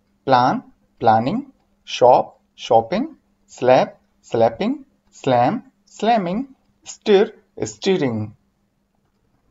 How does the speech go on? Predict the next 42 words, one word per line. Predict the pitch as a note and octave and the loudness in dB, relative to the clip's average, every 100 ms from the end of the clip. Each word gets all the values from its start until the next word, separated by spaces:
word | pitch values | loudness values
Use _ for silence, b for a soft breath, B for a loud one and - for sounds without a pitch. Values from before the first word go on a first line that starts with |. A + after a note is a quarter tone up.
| _ _ _ _ _ _ _ _ - | _ _ _ _ _ _ _ _ 2
यदि | B2 F3 B3 | 2 4 2
हम | B3+ | 0
रूल | A#3 | 0
नंबर | B3 B3+ | 2 2
फ़ोर | C4+ C3 A#2 | 2 0 -2
की | - | 2
बात | C#3+ D3 | 2 2
करें | D3 E3 C4 - B _ | 2 -2 -2 -4 B _
तो | C3+ | -2
रूल | C3+ C#3+ | 2 2
नंबर | C#3+ C#3+ | 2 2
फ़ोर | C#3 C#3 | 2 2
हमें | C3+ | 0
ये | B2 C#3 | 0 -2
कहता | G#3+ F#3+ G3 | 0 0 0
है | G3+ B3 F#4 - - | 0 0 -4 -12 -8
कि | |
पिछले | D3+ F#3 G#3+ A3 | -6 -4 0 0
जितने | D#3+ E3+ G#3 | 0 -4 -4
भी | A3+ | -4
हमने | F3 D3+ C#3 G3+ A3 B - | -2 -2 0 -2 -6 B -4
रूल | C3+ D3+ | 0 2
नंबर | D#3+ E3 | 2 0
थर्ड | - D3 D3 | 0 0 0
तक | F3 | -4
जितने | C3+ - | -6 -4
भी | G#3+ | -4
वर्ब | E3 D#3+ E3 | 0 0 0
देखे | B2 B2 C#3 | -4 -4 -4
थे | E3 | -2
ना, | G3+ D#3+ B B - | 0 -2 B B -2
तो | |
उन | - A3+ | 0 2
वर्ब्स | G3 G3+ - | 2 0 -2
के | G#3+ | -2
अलावा | - B2 B2 B2+ | 2 4 4 4
यदि | C3 C3 | 2 -2
कोई | C3+ B2+ | -2 0
वर्ब | A#2+ C3 | 2 2
आ | A#2+ | 2
जाती | A2+ A#2 - | 2 -2 -2
है | D3+ | -2